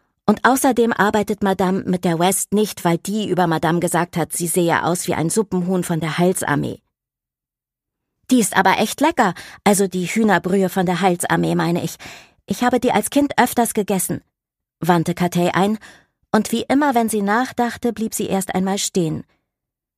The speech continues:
Dabei hatten sie es mal wieder furchtbar eilig. Um fünf vor acht musste aufgeschlossen werden,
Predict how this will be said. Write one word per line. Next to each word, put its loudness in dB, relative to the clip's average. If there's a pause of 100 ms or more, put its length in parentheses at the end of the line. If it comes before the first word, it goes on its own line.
(140)
Dabei 4
hatten 0
sie -2
es -2
mal 0
wieder 0
furchtbar -2
eilig. -4 (600)
Um 6
fünf 0
vor -2
acht -2
musste -2
aufgeschlossen -2
werden, 0